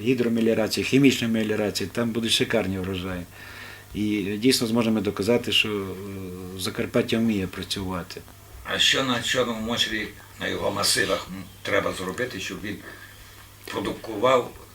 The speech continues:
Speaker 2: на-, набагато краще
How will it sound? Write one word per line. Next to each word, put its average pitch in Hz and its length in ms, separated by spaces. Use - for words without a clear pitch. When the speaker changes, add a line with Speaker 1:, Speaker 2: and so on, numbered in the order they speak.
Speaker 2:
на-, - 60
набагато 113 440
краще 127 560